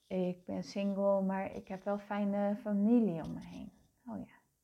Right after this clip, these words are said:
Ik ben single, maar ik heb wel fijne mensen om me heen. Oh. Ik ben single en ik doe leuke activiteiten bijvoorbeeld. Of ik ben single en ik heb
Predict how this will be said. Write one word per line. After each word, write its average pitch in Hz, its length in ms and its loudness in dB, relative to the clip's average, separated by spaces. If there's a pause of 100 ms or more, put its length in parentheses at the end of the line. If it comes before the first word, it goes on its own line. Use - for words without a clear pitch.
(480)
Ik - 160 -18
ben 185 140 -8
single, 202 400 -4
maar 202 240 -2
ik 202 140 -8
heb 202 140 -6
wel 214 220 6 (300)
fijne 220 340 0
mensen 233 460 8
om - 120 -10
me - 80 -10
heen. - 420 -16 (300)
Oh. 226 180 -10 (1200)
Ik - 80 -20
ben 180 160 -8
single 196 760 4 (140)
en 196 640 -4 (100)
ik 240 240 -6
doe 175 520 2 (720)
leuke 196 440 4
activiteiten 220 960 0
bijvoorbeeld. - 680 -18
Of - 280 -10 (340)
ik - 140 -18
ben 185 140 -6
single 185 580 4
en 170 120 -2
ik - 120 -6
heb 175 100 -14